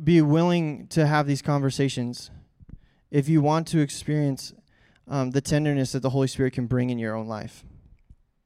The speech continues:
It's a free gift. It's right there in front of us. He can help our hearts to feel tender again. He can help us to experience love from people around us again.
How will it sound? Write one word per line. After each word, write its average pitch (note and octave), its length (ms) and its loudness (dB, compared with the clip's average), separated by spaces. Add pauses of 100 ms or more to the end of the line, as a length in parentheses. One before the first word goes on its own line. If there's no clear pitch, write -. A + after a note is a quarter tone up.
(1040)
It's A3+ 160 8
a A#3+ 60 4
free A3+ 240 0
gift. F#3 340 4
It's D#3+ 160 -2
right F#3 160 4
there F3+ 140 0
in C#3+ 60 -2
front C#3+ 220 -2
of A2 60 -6
us. A2+ 260 -10 (2000)
He A3 140 4
can G#3 180 4
help F3+ 280 4
our G3 100 6
hearts F#3+ 360 2
to E3+ 60 0
feel E3 200 0
tender D#3 320 2
again. C#3 260 0
He D#3+ 120 0
can D#3+ 120 2
help D#3+ 180 2
us E3 180 2
to D#3 100 2
experience D3+ 720 0 (160)
love D3+ 520 6
from D3+ 160 0
people D#3+ 280 0
around D3 320 2
us C#3 120 -4
again. C3 400 -4